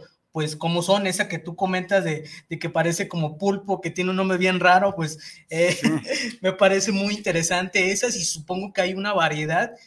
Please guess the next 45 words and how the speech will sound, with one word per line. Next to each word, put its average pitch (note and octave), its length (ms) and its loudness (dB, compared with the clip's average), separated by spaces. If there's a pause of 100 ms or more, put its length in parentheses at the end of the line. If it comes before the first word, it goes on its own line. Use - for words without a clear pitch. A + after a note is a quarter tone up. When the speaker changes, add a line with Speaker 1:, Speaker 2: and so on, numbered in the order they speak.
(140)
Speaker 1:
infinita F3 640 -4
de F3 140 -4
plantas G#3 600 -2 (360)
que E3 140 -4
tal D#3+ 220 2
vez F#3+ 160 0
ya G#3+ 240 0
conocen A#3 580 0
y E3 160 -4
seguramente G3 640 -2
las F3+ 160 -2
que E3 80 -8
van D#3+ 240 -2
a, F3 220 0 (200)
pues, F3 220 -4
ir F#3+ 140 0
rescatando F#3 580 -2
en G3+ 80 -2
el D#3+ 140 -4
transcurso, E3 580 -8
pues, C#3 180 -14
de C#3+ 200 -8
este, D#3 400 -8 (200)
eh, D#3 120 -4
ahora F3+ 180 2
sí G#3+ 140 -2
que G#3 80 0
en F#3 80 0
ese - 240 -4
caminar, E3 440 0
como D#3 200 -4
a C#3+ 40 -4
veces D#3 280 -6
comparto. D#3 520 -4
Entonces, D3+ 800 -10
en F3 100 -2
esa A3+ 240 0
parte G3 280 2
también, F3+ 280 -2
Julián, F#3+ 380 -2
¿cómo, G#3+ 440 0
cómo G#3 200 0
se A3 100 0
han G#3 140 0
fortalecido A3+ 920 0